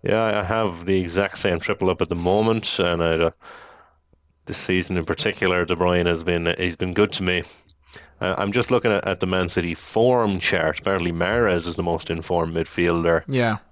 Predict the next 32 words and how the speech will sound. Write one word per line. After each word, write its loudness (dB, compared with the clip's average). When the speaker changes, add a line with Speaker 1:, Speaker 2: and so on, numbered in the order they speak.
Speaker 1:
And -2
Stones 0
in -8
the -2
defence, -2
but -10
it's -2
actually 2
tough. -4
I 0
mean, 4
if -4
I 6
was 6
to 4
advise 4
someone 2
to -4
get 0
a -8
triple 0
up, 0
I 0
think -2
I'd 0
be 2
saying 0
Ederson, 2
Haaland, -2
Speaker 2:
Hmm. -2
Speaker 1:
and 0
then 2